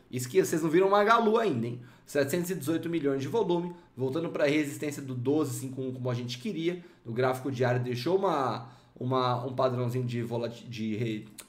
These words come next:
de reversão ali embaixo. E nos sessenta minutos decolou. É, se fechar acima desse doze cinco um, a gente já pode ma-, sonhar com o doze oitenta e um.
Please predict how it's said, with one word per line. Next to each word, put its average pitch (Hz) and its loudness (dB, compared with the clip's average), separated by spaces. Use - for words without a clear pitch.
de 120 -12
reversão 170 2
ali 156 4
embaixo. 127 0
E 202 -4
nos 190 -4
sessenta 170 -6
minutos 170 -2
decolou. 190 4
É, 135 0
se 214 -4
fechar 175 4
acima 143 -2
desse 135 -4
doze 127 0
cinco 151 -6
um, 175 -2
a 127 -10
gente 127 -2
já 143 4
pode 135 2
ma-, 135 -2
sonhar 131 -4
com 135 -4
o 139 -4
doze 123 0
oitenta 123 -4
e 156 -2
um. 135 -6